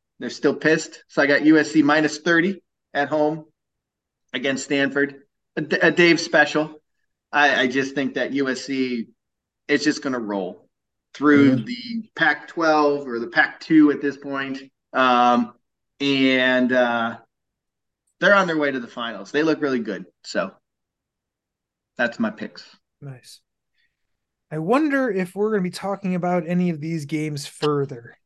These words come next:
Speaker 3: Dave, what do you like for your picks?
Speaker 2: Um, got a few here. Um,
Speaker 1: All right.
Speaker 2: thank God I love college football. Uh, um, so I like Georgia in the first half. I'd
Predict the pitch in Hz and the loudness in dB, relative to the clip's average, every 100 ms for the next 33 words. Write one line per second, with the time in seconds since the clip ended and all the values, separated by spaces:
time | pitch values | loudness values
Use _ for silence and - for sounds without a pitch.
0 | _ 226 240 226 160 131 - _ _ _ | _ 4 6 6 2 -4 -18 _ _ _
1 | _ 170 208 208 185 185 180 160 143 139 | _ -6 0 2 2 0 -4 -8 -8 -14
2 | - - _ _ _ _ _ _ _ _ | -16 -20 _ _ _ _ _ _ _ _
3 | _ _ _ _ _ _ _ - 139 139 | _ _ _ _ _ _ _ 2 4 2
4 | 139 131 107 123 190 - - 156 98 - | 2 0 2 0 0 -6 -4 0 0 -2
5 | 85 92 165 - _ _ 92 95 92 85 | -6 -4 -4 -8 _ _ -6 -4 -4 -4
6 | 98 123 120 - - 95 92 90 - - | -6 -6 -8 -8 -6 -2 0 -2 -4 -12
7 | - - - - - _ - - _ _ | -10 -10 -8 -8 -8 _ -20 -20 _ _
8 | - 98 90 _ 101 98 92 95 - _ | -4 -4 -4 _ -2 2 2 0 -4 _
9 | - - 104 - 120 127 117 - 110 127 | -16 -4 -2 0 2 4 2 2 2 4
10 | 131 120 101 - 104 98 - 92 85 - | 4 0 0 -2 -6 -6 -10 -10 -10 -8
11 | - | -8